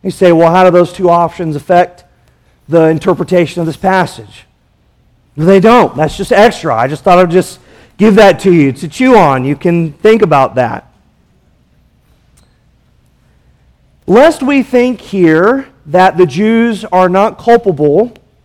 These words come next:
in this rejection and unbelief, look at verses forty-two and forty-three. Here we see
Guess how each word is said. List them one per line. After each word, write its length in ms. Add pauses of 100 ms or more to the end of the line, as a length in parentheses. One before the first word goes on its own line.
(220)
in 220
this 260
rejection 560
and 80
unbelief, 520
look 200
at 80
verses 340
forty-two 560
and 100
forty-three. 680 (380)
Here 300
we 180
see 560